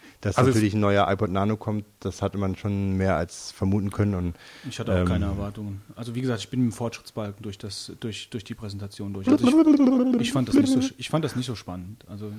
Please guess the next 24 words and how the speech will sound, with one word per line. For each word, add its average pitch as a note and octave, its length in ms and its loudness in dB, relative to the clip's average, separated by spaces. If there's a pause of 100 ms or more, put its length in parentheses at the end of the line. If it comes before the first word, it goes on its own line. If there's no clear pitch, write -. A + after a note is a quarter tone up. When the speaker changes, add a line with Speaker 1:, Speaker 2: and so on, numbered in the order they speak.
Speaker 3:
ehrlich, G#2+ 280 -10
aber B2 100 -6
ich - 160 -8
bin C#3+ 140 0
auch A2+ 160 -6
nicht C3+ 180 -2
so C3 180 0
dieser, A#2 420 -4 (440)
äh, A2 40 -8 (460)
ja, F#2+ 240 -8 (480)
dieser A2 240 -2
Mac-Fanboy A2+ 800 -4
jetzt, A2 240 -6
der A2+ 160 -4
da, A2 380 -6
äh, A2 280 -10 (440)
Speaker 1:
Dir G#2 80 4
Speaker 3:
äh, - 20 0
Speaker 1:
gegenüber G#2 380 4
sitzt. - 440 -4
Speaker 3:
der A2+ 140 -4
Steve, C#3 540 0
<laughs> - 100 -12
Steve C3 400 -2